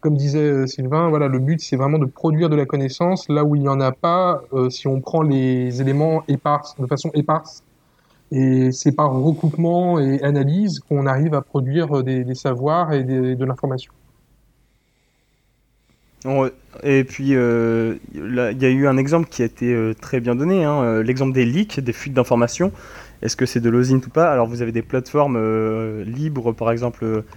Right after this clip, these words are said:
Speaker 2: Avail Binpound, hein, je pense que la plupart des auditeurs, euh, connaissent et utilisent sûrement. Mais en fait, en effet, on va avoir une référence, telle adresse mail a été leakée dans telle base de données. Euh, vous avez également des services commerciaux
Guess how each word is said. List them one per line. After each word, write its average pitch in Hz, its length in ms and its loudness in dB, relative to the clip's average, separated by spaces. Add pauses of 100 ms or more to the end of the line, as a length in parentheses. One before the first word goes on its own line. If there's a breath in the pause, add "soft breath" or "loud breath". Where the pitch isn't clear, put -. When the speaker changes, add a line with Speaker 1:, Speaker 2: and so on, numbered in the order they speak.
Speaker 2:
Avail 123 220 2
Binpound, 135 520 2
hein, 147 200 2
je - 100 -14
pense - 220 -4
que 110 320 -2 (420 loud breath)
la 110 60 -6
plupart 127 240 2
des 123 140 0
auditeurs, 127 580 0
euh, 113 420 0 (100)
connaissent 139 400 -2
et 120 60 -4
utilisent 120 480 -4
sûrement. 139 340 -4 (760 loud breath)
Mais 120 60 2
en 117 100 2
fait, 196 240 0 (160)
en 156 160 2
effet, 160 240 2
on 170 120 2
va 143 120 4
avoir 156 260 2
une 135 80 0
référence, 131 560 -2 (220)
telle 151 240 2
adresse 127 320 0
mail 156 320 0
a 123 80 2
été 127 180 -4
leakée 139 480 0
dans 135 160 -2
telle 139 160 -2
base 131 160 -2
de 123 80 -6
données. 120 340 0 (480 loud breath)
Euh, 107 300 2
vous 123 160 -4
avez 135 140 4
également 135 260 2
des 135 120 -2
services 131 360 -2
commerciaux 147 760 2